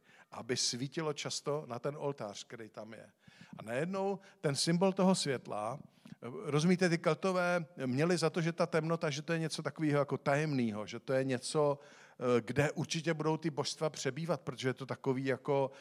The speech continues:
neprůhledný, ne-, není možný se tam zorientovat a tak dál, tak to brali prostě, že ta temnota je prostě ten duchovní prostor. A když přijdou křesťané, tak oni do té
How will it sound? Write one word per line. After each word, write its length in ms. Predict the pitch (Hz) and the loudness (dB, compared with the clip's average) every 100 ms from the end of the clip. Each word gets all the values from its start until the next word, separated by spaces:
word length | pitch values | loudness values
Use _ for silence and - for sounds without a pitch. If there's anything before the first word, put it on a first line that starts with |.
| - 117 | -12 -4
neprůhledný, 920 | 127 - 175 175 151 120 113 113 113 | -2 4 4 4 2 0 -4 -4 -2
ne-, 200 | 127 127 | -4 -4
není 260 | 120 139 | -2 -2
možný 320 | 139 147 151 151 | 2 0 0 -6
se 140 | 151 | -2
tam 160 | 147 117 | -2 0
zorientovat 720 | 147 160 156 143 131 123 123 | -2 -2 -2 -2 -2 -2 -2
a 40 | |
tak 180 | 127 123 | -6 -2
dál, 260 | 127 135 135 - - | 0 0 -2 -12 -8
tak 140 | 127 | -2
to 120 | 170 | -2
brali 360 | 143 135 160 180 | 0 0 2 0
prostě, 260 | 165 - | -2 -4
že 80 | 160 | -4
ta 140 | 151 147 | -4 -4
temnota 500 | 160 156 165 165 165 | -2 -2 -2 0 2
je 200 | 165 165 - - | 2 0 -8 -10
prostě 280 | 135 - 165 | -6 -2 0
ten 160 | 165 | 0
duchovní 440 | 143 143 170 160 170 | 0 0 2 2 0
prostor. 520 | 156 147 - 101 90 - _ _ - - - | 0 -2 -4 -8 -16 -20 _ _ -20 -20 -4
A 60 | 110 | -2
když 140 | 131 | 0
přijdou 400 | - 208 226 190 | -2 0 4 4
křesťané, 760 | - 143 - 120 110 110 135 139 - | 4 -2 -2 -4 -2 -4 -4 -8 -12
tak 160 | - - | -10 -2
oni 160 | 156 175 | 2 2
do 100 | |
té 140 | 185 | 2